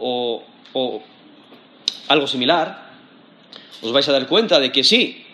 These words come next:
esa pertenencia era vuestra durante un periodo de tiempo. Pero una vez que lo vendes o se lo regalas a alguien, deja de ser vuestro y ahora le pertenece a otro,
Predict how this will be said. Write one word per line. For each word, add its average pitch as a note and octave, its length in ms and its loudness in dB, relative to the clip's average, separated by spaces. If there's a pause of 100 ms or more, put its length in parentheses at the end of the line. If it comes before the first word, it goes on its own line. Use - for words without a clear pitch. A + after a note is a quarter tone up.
(180)
esa F3 240 4
pertenencia E3+ 580 2
era E3+ 240 2
vuestra C#3+ 460 0
durante C3 420 -2
un D3 320 -2
periodo A#2 460 -2
de G#2 100 -4
tiempo. D#3 440 -4 (880)
Pero A2+ 120 -4
una C3+ 100 2
vez C3+ 80 -2
que - 80 -6
lo C#3 80 2
vendes F3 480 0
o C3+ 140 0
se C3+ 120 -4
lo A#2+ 120 -2
regalas C#3+ 320 0
a D3 40 2
alguien, F3 340 0 (280)
deja F3 360 2
de D#3+ 100 2
ser D3+ 160 2
vuestro C#3+ 520 -2
y C3 60 -2
ahora B2+ 160 2
le C#3 100 -2
pertenece A#2 480 -4
a A#2+ 100 2
otro, C#3+ 260 -6